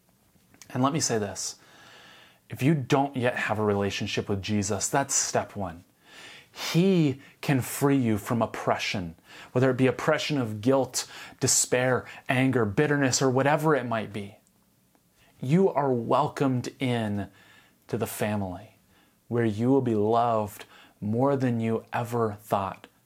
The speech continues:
possible. And so I want to lead you in a prayer this morning if that's you. And, uh, I, I give you the opportunity to pray along with me, but you have to pray this in your heart. You have to mean this.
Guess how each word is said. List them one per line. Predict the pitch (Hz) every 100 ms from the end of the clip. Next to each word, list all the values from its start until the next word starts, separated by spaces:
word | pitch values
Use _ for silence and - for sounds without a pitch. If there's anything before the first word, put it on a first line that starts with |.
| _
possible. | - 104 - 117 110 107 - - - - -
And | 123
so | 143
I | 131
want | 147 156
to | 139
lead | 127 135 120
you | 127
in | 120
a |
prayer | 107 - 120
this | 110 107 110
morning | 110 110 104
if | 101
that's | 101 98 -
you. | 98 107 104 95 - - - -
And, | 110 107 104 98 - - - -
uh, | 113 - 127 -
I, |
I | 131
give | 110 139
you | 139
the | 127
opportunity | 123 123 117 - 127 123
to | 110
pray | 101 - 127
along | 120 117 110
with | 113 107
me, | 110
but | 113
you | 113 123 202
have | - 147 -
to | 131
pray | - 127
this | 117 113 -
in |
your | 113
heart. | 107 120
You | 120 113 170
have | 170 156 139
to | -
mean | 127 117
this. | 104